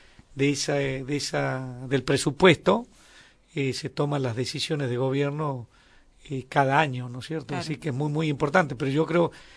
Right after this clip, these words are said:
Speaker 1: que esas reuniones están en el marco de, de los acuerdos para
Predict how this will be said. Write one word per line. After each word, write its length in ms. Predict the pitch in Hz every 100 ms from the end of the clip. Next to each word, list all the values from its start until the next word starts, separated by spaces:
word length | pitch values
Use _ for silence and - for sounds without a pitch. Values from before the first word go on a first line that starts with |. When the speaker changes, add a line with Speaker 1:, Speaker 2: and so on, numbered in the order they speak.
| -
Speaker 1:
que 100 | -
esas 180 | 156 147
reuniones 320 | 139 160 175
están 180 | 160 151
en 60 | 143
el 40 |
marco 360 | 139 151 143 156
de, 320 | 139 131 120 - - - _
de 140 | 143 135
los 140 | 127
acuerdos 480 | 131 127 160 156 165
para 440 | - 147 151 160